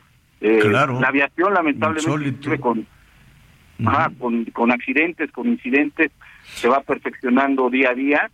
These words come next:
Speaker 1: es constante el crecimiento de la aviación, entonces ya tomar, eh, cartas en el asunto sobre
Speaker 2: Claro.
Speaker 1: este tipo de cosas que
Speaker 2: ¿Qué?
Speaker 1: pueden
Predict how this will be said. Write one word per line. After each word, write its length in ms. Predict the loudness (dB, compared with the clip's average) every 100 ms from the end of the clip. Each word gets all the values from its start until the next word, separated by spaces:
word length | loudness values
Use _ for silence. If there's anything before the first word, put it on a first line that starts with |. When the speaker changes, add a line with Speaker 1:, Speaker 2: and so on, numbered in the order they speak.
| _
Speaker 1:
es 180 | -6 -6 _ -20 -20 -6
constante 680 | 2 2 2 0 0 0 2
el 160 | 2
crecimiento 480 | 0 -2 2 2 2
de 20 |
la 60 | 4
aviación, 420 | 2 2 0 -2 -10 -20 -8
entonces 460 | -6 0 0 2 -2 _ _ -2
ya 160 | -2 0
tomar, 400 | 0 0 0 0 0
eh, 200 | 0 0
cartas 380 | -2 -4 -4 -6 -4
en 100 | -4
el 60 |
asunto 340 | -4 -4 -6 -8
sobre 240 | -4 0
Speaker 2:
Claro. 180 | 2 2
Speaker 1:
este 120 | -2
tipo 180 | 0 2
de 60 | 2
cosas 280 | 0 0 0
que 180 | -2
Speaker 2:
¿Qué? 60 | -2
Speaker 1:
pueden 320 | -2 0 0